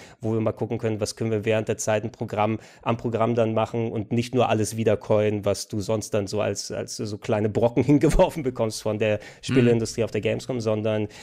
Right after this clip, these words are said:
Speaker 1: äh, wir machen eigene Competitions, wir haben andere Geschichten, die da gemacht werden. Und da war abgesehen von der Komponente, dass wir natürlich nicht mit der Community direkt wieder zusammen können, weil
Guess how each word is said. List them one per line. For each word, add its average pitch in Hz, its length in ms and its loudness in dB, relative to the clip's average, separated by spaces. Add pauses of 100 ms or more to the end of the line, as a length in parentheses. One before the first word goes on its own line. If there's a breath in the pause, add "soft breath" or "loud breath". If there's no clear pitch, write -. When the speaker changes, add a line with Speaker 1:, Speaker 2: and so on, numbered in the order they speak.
(200 loud breath)
Speaker 1:
äh, 110 320 2
wir 113 80 2
machen 110 240 2
eigene 104 220 2
Competitions, 120 580 0
wir 123 320 -2
haben 104 240 -2
andere 123 260 -2
Geschichten, 117 380 -6
die 110 80 -4
da 107 140 0
gemacht 104 360 -4
werden. 104 440 -2
Und 107 500 -2 (320 loud breath)
da 107 640 4
war 110 400 2
abgesehen 170 720 0
von 113 280 -6
der 107 100 0
Komponente, 113 480 0
dass 107 180 -2
wir 110 60 -2
natürlich 107 260 -4
nicht 113 160 -4
mit 107 140 -2
der 104 80 -2
Community 110 360 -2
direkt 107 320 0
wieder 127 200 0
zusammen 117 340 0
können, 110 300 -4
weil 101 200 -2